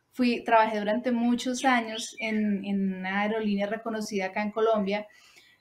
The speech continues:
que tenía muchos, em, fusiones, ha tenido muchas fusiones, y uno veía cómo en cada fusión se traslapaban cosas, se, se traslapaban cosas,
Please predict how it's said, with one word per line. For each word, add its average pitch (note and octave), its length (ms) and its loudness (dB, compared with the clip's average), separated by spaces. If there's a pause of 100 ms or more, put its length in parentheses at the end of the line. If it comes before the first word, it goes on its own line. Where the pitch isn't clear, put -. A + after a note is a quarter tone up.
(180)
que C4+ 100 4
tenía A#3+ 520 6
muchos, C#4 1120 4
em, G#3 800 0 (880)
fusiones, B3+ 840 2
ha G#3+ 140 2
tenido B3 400 4
muchas B3+ 420 -2
fusiones, A#3 680 -6 (400)
y B3+ 140 2
uno C4 180 4
veía B3+ 640 0
cómo A#3+ 560 0
en B3 140 0
cada B3 280 0
fusión C4+ 680 0 (180)
se A3 760 0
traslapaban G#3+ 840 2
cosas, A#3+ 380 -2
se, A#3+ 240 -10 (100)
se A#3+ 200 -8
traslapaban G3+ 680 -4
cosas, A#3 500 -4